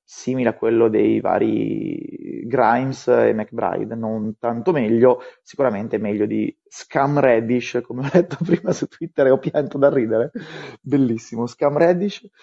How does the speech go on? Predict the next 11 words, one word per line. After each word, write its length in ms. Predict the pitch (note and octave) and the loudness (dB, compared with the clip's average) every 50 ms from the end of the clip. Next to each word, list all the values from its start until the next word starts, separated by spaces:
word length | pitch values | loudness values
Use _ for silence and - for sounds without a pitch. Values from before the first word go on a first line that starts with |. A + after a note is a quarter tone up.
| - - _ _ _ _ _ _ _ _ _ _ _ | -20 -20 _ _ _ _ _ _ _ _ _ _ _
eh, 580 | - D3+ D3+ C#3+ C#3 C3 B2+ A#2+ A#2 A2+ - _ _ _ _ _ _ _ | -4 0 2 2 4 4 4 4 4 2 0 _ _ _ _ _ _ _
cui 1080 | - - D3+ D3+ D#3+ D#3+ D#3 D3 C#3+ C#3 C3+ C3 B2 A#2+ A2+ A2+ A2 A2 A2 - A#2 A#2 | -4 2 4 4 6 6 4 4 4 4 4 4 2 2 2 2 0 0 -2 -4 -4 -4
i, 680 | B2 B2 A#2 A2+ A2+ A2 G#2+ G#2+ G#2+ - - F#2 F2+ - | -4 -2 -2 -2 0 0 0 -2 -2 -4 -4 -6 -6 -6
i 40 | C3 | -2
Blazers 460 | B2 B2+ B2 A#2+ A#2 A#2 C3 B2+ - | 0 2 2 2 2 2 0 0 -2
proveranno 280 | - A#2+ A2+ G#2 G#2+ A2 | -6 -4 -2 -2 -2 0
a 20 | |
dare 120 | G#2+ A2 G2+ | -2 -2 -4
una 80 | G#2 - | -4 -8
possibilità, 480 | - - - - G#2+ G#2 - - E2 | -10 -14 -10 -8 -8 -8 -8 -10 -10
ma 240 | D#2+ - - - - | -8 -8 -10 -12 -14